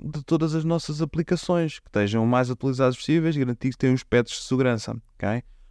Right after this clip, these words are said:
Portanto, fazer atualizações, seja, por exemplo, atualizações de sistemas da, da Xbox, da, da P S cinco, seja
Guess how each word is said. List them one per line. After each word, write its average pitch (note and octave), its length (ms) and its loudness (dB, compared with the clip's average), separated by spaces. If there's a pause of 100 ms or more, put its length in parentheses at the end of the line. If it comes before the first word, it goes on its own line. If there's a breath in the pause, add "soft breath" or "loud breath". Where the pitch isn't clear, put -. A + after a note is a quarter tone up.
Portanto, B2 220 2
fazer D3 360 2
atualizações, C#3 880 0 (400)
seja, G#2+ 560 4
por E2+ 120 -4
exemplo, F#2+ 340 2
atualizações F#2 400 2
de E2+ 60 -2
sistemas E2+ 400 0
da, D2+ 360 -2 (400)
da E2+ 80 -4
Xbox, A2 880 4
da, E2 400 0
da D#2+ 120 0
P D#2+ 100 -4
S E2+ 180 0
cinco, A2 440 2
seja F#2+ 560 0